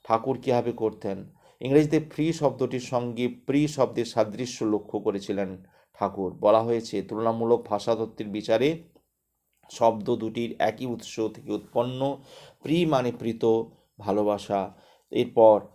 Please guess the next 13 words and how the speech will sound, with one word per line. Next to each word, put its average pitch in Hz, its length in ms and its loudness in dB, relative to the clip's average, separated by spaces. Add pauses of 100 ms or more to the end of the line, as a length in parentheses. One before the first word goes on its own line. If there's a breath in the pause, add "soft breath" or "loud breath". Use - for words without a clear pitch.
(140)
রয়েছে 104 360 0
ডম। 107 360 4 (420)
ডমের 123 460 4 (800)
সঙ্গে 113 600 -2 (120)
বৈদানি-, 113 640 0
ব-, 107 500 -2 (100)
বৈদিক 127 380 0
শব্দ 98 400 0
দম 113 600 2 (360 soft breath)
উচ্চারণ 107 640 0 (180)
সাদৃশ্য 110 500 -2
লক্ষণীয়। 131 560 0 (380 soft breath)
ভাষাতত্ত্ববিদেরা 110 1200 0